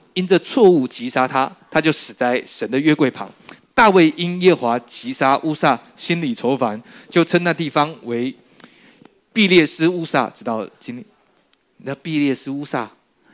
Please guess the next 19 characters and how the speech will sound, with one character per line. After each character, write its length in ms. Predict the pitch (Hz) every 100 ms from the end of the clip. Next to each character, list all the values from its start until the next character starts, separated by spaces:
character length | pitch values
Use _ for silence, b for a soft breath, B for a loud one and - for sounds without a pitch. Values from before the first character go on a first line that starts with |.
| b b -
原 140 | 135
文 140 | 135 131
就 100 | 131
是 240 | 127 - _ _ _ _ _ _
Peretz，Peretz 1500 | - 123 120 104 - - _ _ _ _ _ - 127 107 - - _ _ _ _
就 140 | - 131
是 40 |
什 80 | 101
么？ 120 | 92
就 120 | - 127
是 60 |
我 80 | 120
们 60 | 104
刚 120 | 123
刚 40 |
说 140 | 120 117
的 60 |
破 240 | - - 120
口。 180 | -